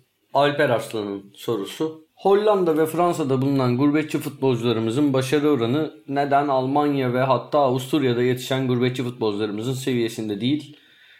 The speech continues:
"Hiç bu iki ülkenin de milli takım radarında olan bir gurbetçi futbolcu hatırlamıyorum." demiş. Şimdi, e, ben hatırlıyorum tek tük. Ama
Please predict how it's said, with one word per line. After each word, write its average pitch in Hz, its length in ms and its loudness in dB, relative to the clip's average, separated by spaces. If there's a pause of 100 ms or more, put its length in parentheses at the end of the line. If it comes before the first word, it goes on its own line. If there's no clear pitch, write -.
(160)
"Hiç 165 380 -6
bu 135 220 0
iki 131 220 0
ülkenin 123 460 0
de 139 80 0
milli 135 280 -2
takım 135 300 -2
radarında 127 440 0
olan 135 320 0
bir 131 80 -2
gurbetçi 131 460 0
futbolcu 123 560 -4
hatırlamıyorum." 131 840 -2
demiş. 143 420 -2
Şimdi, 147 240 -2
e, 135 440 -8
ben 143 120 -2
hatırlıyorum 147 680 0 (180)
tek 127 240 -4
tük. - 300 -10 (580)
Ama 165 460 0